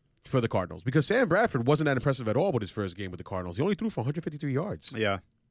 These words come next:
Speaker 1: Not that impressive at all. But Larry Fitzgerald ended up catching seven out of his ten targets.
Speaker 2: Yeah, that team just does not look good. I was watching parts of that game because I had a lot of David Johnson and Daly, and, um,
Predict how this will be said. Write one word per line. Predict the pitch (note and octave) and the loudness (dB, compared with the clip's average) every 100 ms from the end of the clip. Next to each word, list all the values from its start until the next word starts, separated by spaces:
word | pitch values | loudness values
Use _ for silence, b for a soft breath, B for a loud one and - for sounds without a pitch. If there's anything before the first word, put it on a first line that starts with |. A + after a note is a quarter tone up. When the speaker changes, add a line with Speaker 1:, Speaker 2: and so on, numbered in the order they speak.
| _ | _
Speaker 1:
Not | D3 F3+ | -4 0
that | |
impressive | F3+ - D#3+ - G2+ | 0 0 -4 -4 -4
at | B2 - | -6 -4
all. | C#3+ B2 B B - | -2 -2 B B 0
But | F#3 - | 2 2
Larry | C#3+ C3+ | 2 2
Fitzgerald | C3 A2+ A2 A2 | 2 0 0 0
ended | A2 G#2+ | 0 0
up | G2+ | -2
catching | G#2 G2 G2+ | -4 -6 -8
seven | F#2 G#2 G2 | -6 -4 -2
out | F#2+ G2 | -4 -4
of | |
his | F#2+ | -6
ten | - F#2+ F2 | -6 -8 -6
targets. | - B2+ E2+ - - | -2 -2 -2 -8 0
Speaker 2:
Yeah, | A2 G2+ | 0 2
that | A#2 F3+ G3+ | 4 4 2
team | - E3 B2+ | 0 2 2
just | G2 G2 | 0 -4
does | - G#2 | -2 -2
not | A2 A2+ G2 | 0 -2 -2
look | G#2+ | -4
good. | F2+ F#2+ F#2+ G2 - | -4 -6 -6 -8 -2
I | A2+ | 0
was | B2 | 4
watching | C#3+ C#3+ C3 | 4 4 2
parts | - B2+ - | 0 0 2
of | |
that | A#2 | 0
game | G#2 A2+ A#2 | 0 -2 -2
because | G#2 G#2+ | -2 0
I | A2 | 2
had | A2+ A2 | 2 2
a | |
lot | A2 G#2+ | 2 2
of | |
David | G#2+ A2 G#2 | 2 0 0
Johnson | G2+ G#2 A2 A2 | 0 0 0 -2
and | G2+ | -2
Daly, | G2 G#2 B2 C3+ C3 b b b b - | 0 2 4 2 0 b b b b -2
and, | A2+ A2 A2 G#2+ | 0 2 2 0
um, | G#2+ G#2 G#2 G2+ | 0 0 -2 -4